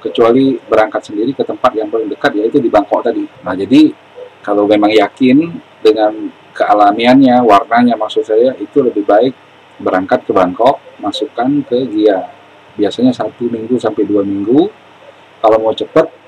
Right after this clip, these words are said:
kalau nggak salah, kalau dulu satu minggu ya di Bangkok. Satu minggu itu dengan menambah uang. Untuk biayanya saya tidak tahu, karena dia, karena Gia menerapkan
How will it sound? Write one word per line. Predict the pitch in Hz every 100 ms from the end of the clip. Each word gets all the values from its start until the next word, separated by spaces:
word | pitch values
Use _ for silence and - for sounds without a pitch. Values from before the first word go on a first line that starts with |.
| _ _
kalau | - 110
nggak | 110 -
salah, | 127
kalau | 131 117 117
dulu | 127
satu | 131 131 117 127
minggu | 120 120 120
ya | 107 101
di | 101
Bangkok. | 92 92 107 107 - - - - - - _ -
Satu | 98 -
minggu | 117 110 131 151
itu | 117 - - 151 143 143 143 - - -
dengan | 113 127
menambah | 123 117 120 120
uang. | 123 104 98 - _ _ -
Untuk | 127 127 101
biayanya | 120 117 131 156 151
saya | 131
tidak | 123 107 92
tahu, | 98 127 180 175
karena | 117 120 147
dia, | 123 123 147 160 - - - - 139
karena | 127 135
Gia | 117 113 127 156
menerapkan | 143 117 107 107 - 143 151 151